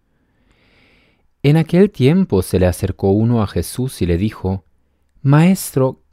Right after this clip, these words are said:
¿qué cosas buenas debo hacer para conseguir vida eterna?". Él le dijo:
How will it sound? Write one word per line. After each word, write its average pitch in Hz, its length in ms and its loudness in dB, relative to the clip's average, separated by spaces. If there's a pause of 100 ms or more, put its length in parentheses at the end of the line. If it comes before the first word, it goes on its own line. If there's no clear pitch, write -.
¿qué 220 160 0
cosas 226 380 -2
buenas 139 500 2
debo 110 260 2
hacer 107 380 -2
para 95 220 -2
conseguir 87 760 -4 (120)
vida 87 340 -2
eterna?". 82 680 -6 (960)
Él 82 160 -6
le 80 140 -2
dijo: 90 480 -6